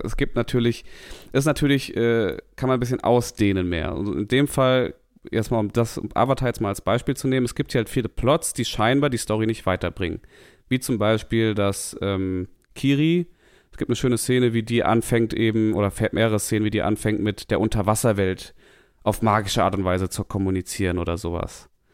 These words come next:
Ne? Oder wie die Kinder halt lernen, mit diesen Unterwasserdelfinen zu schwimmen und so. Das alles bringt die Story nicht weiter. Ähm, aber es führt am Ende dazu, dass das wieder aufgelöst wird. Ne? Also am Ende rettet Kiri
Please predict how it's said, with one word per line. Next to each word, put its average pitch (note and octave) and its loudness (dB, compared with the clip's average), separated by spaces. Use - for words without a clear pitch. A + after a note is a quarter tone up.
Ne? A2+ 2
Oder G#2 2
wie G#2+ 2
die G#2+ 0
Kinder B2+ 2
halt G#2+ 0
lernen, A2 6
mit G#2 0
diesen G#2 0
Unterwasserdelfinen G#2 0
zu - -8
schwimmen G#2+ 2
und F2+ -2
so. D#2 -4
Das D#3 2
alles D#3 2
bringt C#3+ 2
die A2+ 0
Story A#2+ 2
nicht F2+ -4
weiter. - -2
Ähm, G#2 4
aber A2+ 4
es - -2
führt D#3 2
am B2+ 2
Ende C3 4
dazu, A#2 0
dass A2 2
das A2 0
wieder G#2+ 2
aufgelöst G2 0
wird. - -8
Ne? A2+ 2
Also G#2 2
am G2 2
Ende B2+ 2
rettet C3 2
Kiri C3 0